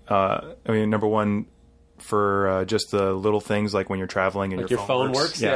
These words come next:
Speaker 1: Yeah.
Speaker 2: I was gonna
Speaker 1: When your
Speaker 2: say.
Speaker 1: phone works every day and you get data and you can call people, that's nice. Although I do have the T-Mobile plan that has, uh, international roaming, uh, you know, all included.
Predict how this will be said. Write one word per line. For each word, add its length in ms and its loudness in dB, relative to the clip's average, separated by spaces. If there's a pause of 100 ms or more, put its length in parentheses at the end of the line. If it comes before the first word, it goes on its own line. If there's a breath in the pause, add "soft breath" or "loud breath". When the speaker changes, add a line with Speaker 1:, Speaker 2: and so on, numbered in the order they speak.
(100)
Speaker 1:
Yeah. 60 -4
Speaker 2:
I 20 -2
was 120 -4
gonna 120 -2
Speaker 1:
When 80 2
your 120 4
Speaker 2:
say. 80 -2
Speaker 1:
phone 160 2
works 200 2
every 220 4
day 200 4
and 80 2
you 80 2
get 140 0
data 320 4
and 120 2
you 80 0
can 100 -2
call 240 2
people, 360 2
that's 320 0
nice. 360 0 (380 loud breath)
Although 220 2
I 60 2
do 160 2
have 180 2
the 80 0
T-Mobile 400 2
plan 320 0
that 100 0
has, 320 0
uh, 240 0
international 720 0
roaming, 480 0 (120)
uh, 180 0 (100)
you 60 -6
know, 100 -2
all 220 2
included. 460 0